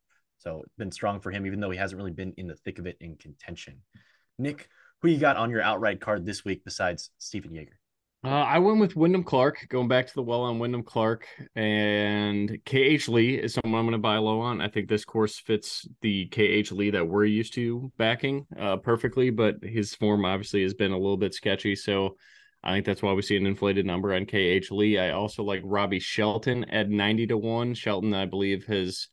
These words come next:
Speaker 2: finished inside the top twenty in two out of his last four events. He grades out extremely well for those long irons that I'm looking for. Will Gordon, same thing. I don't need to talk about him, but my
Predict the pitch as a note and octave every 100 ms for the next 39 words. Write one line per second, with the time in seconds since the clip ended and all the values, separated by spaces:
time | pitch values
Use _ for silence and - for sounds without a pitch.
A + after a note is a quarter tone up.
0 | _ _ - B2 - B2 A2+ B2 A#2 G#2
1 | F2+ - - G#2 - - - G#2+ A2+ A#2
2 | B2+ - G#2+ - A#2 G#2 G#2 F#2+ G2+ G2+
3 | - G#2 G2 F#2 G#2 G2+ - - G#2 F#2+
4 | G#2 G2+ G2 G2 - G1+ - - - A2+
5 | G#2+ G#2+ G#2 G#2 G#2+ G2 G2+ F#2+ G2 F#2+
6 | F#2+ G2 F#2+ - G2+ G2 G#2 G#2 - G#2+
7 | G#2 G2+ - - _ - C3 C3 B2 A#2+
8 | A2+ A2+ - A2+ G#2+ G#2 G2+ G2 G2 G2
9 | F#2+ F#2 G2+ F#2+ G2 F2+ G2 G2+ F#2+ F#2
10 | G2 G2+ G#2